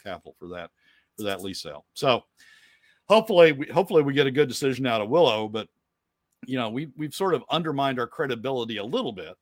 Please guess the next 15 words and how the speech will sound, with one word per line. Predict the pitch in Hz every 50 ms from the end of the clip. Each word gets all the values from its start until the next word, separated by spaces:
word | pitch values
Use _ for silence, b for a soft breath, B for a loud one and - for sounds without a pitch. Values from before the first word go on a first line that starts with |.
| _ _ _ 107
with | 110 101 -
this | 113 101 -
whole, | - 123 123 117 113 104 101
uh, | 95 95 92 - 107
with | 110 95 - _
the, | 95 90 _ -
the | 107
whole | 101 113 107 104 98
Cook | - - 120 - -
Inlet, | 123 113 107 95 87 - _ 98
uh, | 90 90 87 85 82 _ _ 92
uh, | 90 85 82 80 _ _ _ _ _ _ -
lease | 113 110 101 -
sale | 107 90 82 -
situation. | - 82 - - 82 82 - - - -